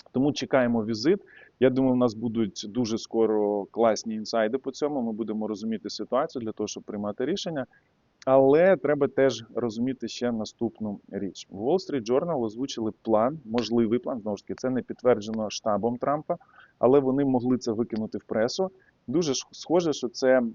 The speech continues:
America First, е, Foundation, аналітичний центр колишніх співробітників Трампа, які писали, власне, для нього дуже багато різних планів та стратегій, і, власне, одна з них відноситься саме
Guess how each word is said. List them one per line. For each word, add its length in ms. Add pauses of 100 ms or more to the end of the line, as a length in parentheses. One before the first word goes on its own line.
America 480 (120)
First, 340 (1080)
е, 220
Foundation, 540
аналітичний 640
центр 380
колишніх 380
співробітників 680
Трампа, 420 (260)
які 360
писали, 600 (360)
власне, 340
для 160
нього 280
дуже 320
багато 400
різних 300
планів 340
та 120
стратегій, 560
і, 140
власне, 420
одна 340
з 100
них 260 (380)
відноситься 960
саме 500